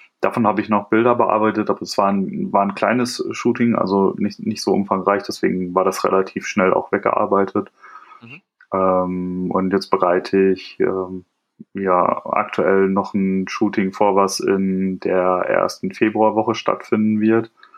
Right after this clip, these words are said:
Speaker 1: Ähm, es wird auch eher so ein Produkt-Mood-Foto-Shooting. Ähm, ja, aber da dann mehr dazu, wenn das stattgefunden hat. <laughs> Genau.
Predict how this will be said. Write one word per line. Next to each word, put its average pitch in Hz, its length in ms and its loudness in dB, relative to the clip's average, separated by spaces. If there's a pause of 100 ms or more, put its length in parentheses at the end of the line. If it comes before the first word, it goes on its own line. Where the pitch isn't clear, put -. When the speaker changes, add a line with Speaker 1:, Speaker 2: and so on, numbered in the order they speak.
(640)
Speaker 1:
Ähm, 92 840 -2
es - 140 -12
wird 98 240 0
auch 110 380 0
eher 104 180 2
so 98 240 2
ein 98 180 0
Produkt-Mood-Foto-Shooting. 127 2500 0 (800)
Ähm, 95 600 -4 (320)
ja, 92 260 4 (960)
aber 92 440 2
da 104 220 4
dann 98 360 0
mehr 101 160 4
dazu, 101 400 0
wenn 92 140 -2
das 90 180 -4
stattgefunden - 640 -4
hat. 98 200 -4 (420)
<laughs> - 280 -6 (1000)
Genau. 85 400 -6